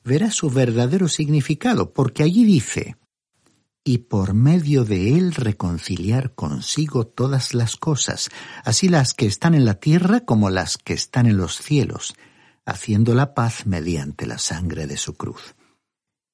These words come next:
El tema en nuestro pasaje de Filipenses es el señorío de Jesús.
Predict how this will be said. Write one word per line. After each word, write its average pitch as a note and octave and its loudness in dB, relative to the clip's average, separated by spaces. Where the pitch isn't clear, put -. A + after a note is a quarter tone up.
El C3 2
tema C3 2
en E2+ -4
nuestro G#2 -4
pasaje D3+ -2
de G2 -2
Filipenses E3 -2
es D3 0
el A#2 4
señorío A2 2
de D#2 -6
Jesús. - -10